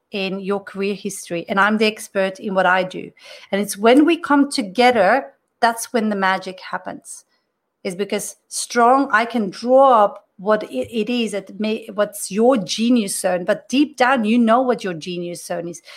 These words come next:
You just need to have somebody that,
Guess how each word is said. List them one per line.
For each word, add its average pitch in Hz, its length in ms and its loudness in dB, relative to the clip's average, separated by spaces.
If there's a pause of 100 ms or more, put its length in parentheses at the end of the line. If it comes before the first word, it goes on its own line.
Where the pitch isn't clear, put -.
(160)
You 220 80 -6
just 233 320 -2
need 240 360 2
to 226 100 0
have 202 260 -2
somebody 208 580 0 (280)
that, 196 380 2